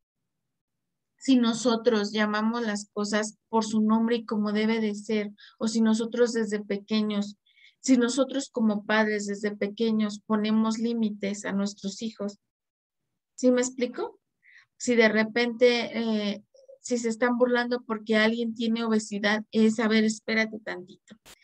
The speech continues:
Pero si como padres le seguimos, si como padres decimos,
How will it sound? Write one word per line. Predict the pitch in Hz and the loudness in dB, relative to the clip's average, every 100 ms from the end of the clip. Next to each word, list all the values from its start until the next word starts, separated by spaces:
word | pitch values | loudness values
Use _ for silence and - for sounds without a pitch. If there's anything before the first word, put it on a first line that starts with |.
| - - - _ | -20 -20 -20 _
Pero | 233 226 | 2 2
si | 226 - | 0 -2
como | 220 220 214 | 2 4 4
padres | 233 247 254 254 | 6 6 6 4
le | 220 | 2
seguimos, | 220 226 214 262 277 240 254 - _ _ _ _ _ _ _ _ | 0 0 2 2 2 -2 -4 -12 _ _ _ _ _ _ _ _
si | - 254 | -4 0
como | 247 233 214 | 0 0 2
padres | 233 240 247 220 | 2 4 4 2
decimos, | 220 233 233 233 233 226 | -4 -6 -8 -6 -6 -8